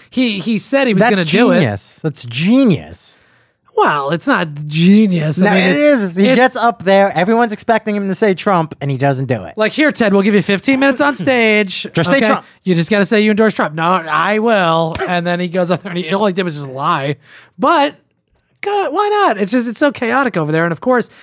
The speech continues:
Speaker 1: everybody's talking about how the de-, how are the Democrats ever gonna unite? Uh, it took three days. This is still a mess. Nobody's with Trump.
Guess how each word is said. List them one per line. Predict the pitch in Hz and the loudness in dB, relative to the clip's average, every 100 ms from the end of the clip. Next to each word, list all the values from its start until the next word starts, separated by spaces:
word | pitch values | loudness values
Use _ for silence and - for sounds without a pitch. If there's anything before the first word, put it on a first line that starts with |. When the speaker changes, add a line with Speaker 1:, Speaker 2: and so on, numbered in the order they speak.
| - - | -20 -8
Speaker 1:
everybody's | 233 277 277 226 | -2 2 2 0
talking | - 226 | 0 0
about | 202 165 | 0 -2
how | |
the | 165 | -4
de-, | 147 147 _ - | -6 -8 _ -6
how | 165 180 | -2 -2
are | |
the | 139 | -2
Democrats | 120 147 190 151 139 131 - _ - _ _ | -6 -2 0 -2 -2 -4 -8 _ -20 _ _
ever | 202 220 202 156 | -2 0 0 0
gonna | 180 | -2
unite? | 170 156 156 175 175 143 _ | 0 -2 0 0 0 -2 _
Uh, | 196 180 180 | -2 0 -2
it | 196 | -4
took | 233 - | -4 -6
three | - 220 | -6 -2
days. | 190 156 120 - _ - _ _ | 0 -2 -4 -12 _ -20 _ _
This | 160 190 339 226 - 214 | -2 2 2 0 -4 -14
is | - 226 | -6 -6
still | - 349 381 | -2 0 2
a | 226 | 2
mess. | 165 120 - | 0 -4 -6
Nobody's | 185 262 311 233 143 | 0 0 2 -2 -2
with | 147 147 - | -6 -6 -6
Trump. | - 143 135 | -6 -2 -2